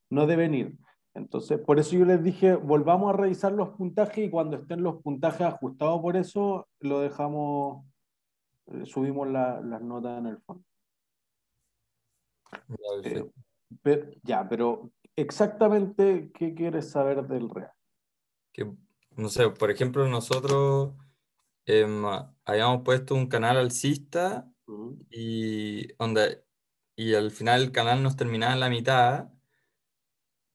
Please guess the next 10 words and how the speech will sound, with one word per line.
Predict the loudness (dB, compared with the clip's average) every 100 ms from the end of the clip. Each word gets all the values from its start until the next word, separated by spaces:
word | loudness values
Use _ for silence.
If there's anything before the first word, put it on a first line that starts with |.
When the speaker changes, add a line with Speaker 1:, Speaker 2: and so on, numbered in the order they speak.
| _ _
Speaker 2:
y, | -8 -6 -4 -6 -8 -8 -10 -12 -8
o | -6
sea, | -2 2
en |
la | 2
mitad | 2 2
un | 2
poco | 0 2 2
hacia | 2 2
abajo, | 4 2 0 -2 -2